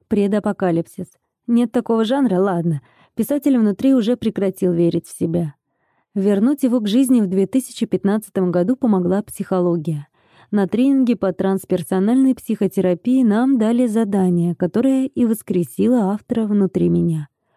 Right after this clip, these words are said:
Выполните это упражнение, оно очень полезное. Нас попросили представить, будто жить осталось всего неделю, и выписать, о чем мы бы жалели,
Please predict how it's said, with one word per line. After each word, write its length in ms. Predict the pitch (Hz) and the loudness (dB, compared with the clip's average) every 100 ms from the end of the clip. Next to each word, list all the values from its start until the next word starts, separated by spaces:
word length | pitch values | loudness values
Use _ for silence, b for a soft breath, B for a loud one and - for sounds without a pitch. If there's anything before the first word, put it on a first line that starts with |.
| _ _ _ - | _ _ _ -4
Выполните 640 | 202 277 294 262 247 233 | 0 0 2 2 2 0
это 160 | 226 | -2
упражнение, 760 | 226 214 202 202 208 185 170 190 | -2 -2 0 0 2 2 -2 -2
оно 300 | 208 226 240 - | 0 0 0 -4
очень 400 | 190 208 214 190 | -4 -2 -2 -2
полезное. 640 | 202 190 175 156 151 143 _ _ - | 0 0 0 -2 -4 -6 _ _ -4
Нас 320 | 190 254 - | 0 0 -2
попросили 540 | 214 - 202 - 262 | -4 -2 -2 2 0
представить, 560 | 233 214 - 277 254 190 | 2 -2 -2 -2 0 0
будто 400 | 196 190 - 202 | -2 -2 -2 -2
жить 320 | 196 277 277 | 0 -2 -2
осталось 420 | 185 - 254 247 | -4 0 0 0
всего 400 | - - 214 226 | -4 -8 -2 2
неделю, 560 | 262 233 185 254 254 190 | 4 2 2 2 4 2
и 140 | 190 | 2
выписать, 500 | 180 254 - - 170 | 0 -2 -2 -8 -4
о 100 | 190 | -4
чем 280 | 175 - 277 | -4 -2 0
мы 200 | 220 214 | 2 0
бы 140 | 220 | 0
жалели, 580 | 196 220 233 226 165 151 | -2 0 0 0 -2 -6